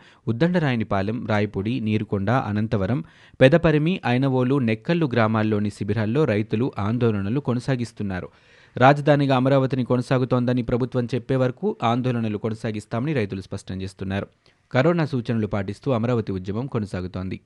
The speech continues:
జగన్కు బీజేపీ గాలి సోకినట్లుందని సీపీఐ నేత రామకృష్ణ పేర్కొన్నారు. స్వరూపానంద జన్మదినం చేయాలని మెమో ఇవ్వడమేంటని ప్రశ్నించారు. ప్రభుత్వం ఓ స్వామికి లొంగిపోతోందా అని నిలదీశారు. స్వామి భక్తి ఉంటే డబ్బులు ఇవ్వాలి కానీ ఇలాంటి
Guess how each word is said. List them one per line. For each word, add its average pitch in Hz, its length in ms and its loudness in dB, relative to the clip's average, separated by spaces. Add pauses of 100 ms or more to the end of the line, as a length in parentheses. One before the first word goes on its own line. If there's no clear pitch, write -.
(1040)
జగన్కు 135 420 4
బీజేపీ 131 480 2
గాలి 123 240 4
సోకినట్లుందని 120 800 0
సీపీఐ 131 380 -2
నేత 127 240 0
రామకృష్ణ 131 520 -2
పేర్కొన్నారు. 98 600 -4
స్వరూపానంద 156 540 2
జన్మదినం 117 600 0
చేయాలని 107 400 0
మెమో 123 300 2
ఇవ్వడమేంటని 104 580 0
ప్రశ్నించారు. 117 640 -4 (480)
ప్రభుత్వం 131 460 2
ఓ 113 100 4
స్వామికి 120 420 -2
లొంగిపోతోందా 110 640 -2
అని 110 200 -2
నిలదీశారు. 104 640 -4 (340)
స్వామి 143 280 6
భక్తి 135 300 -2
ఉంటే 120 280 0
డబ్బులు 113 300 -2
ఇవ్వాలి 107 360 0
కానీ 107 240 -4
ఇలాంటి 110 340 -2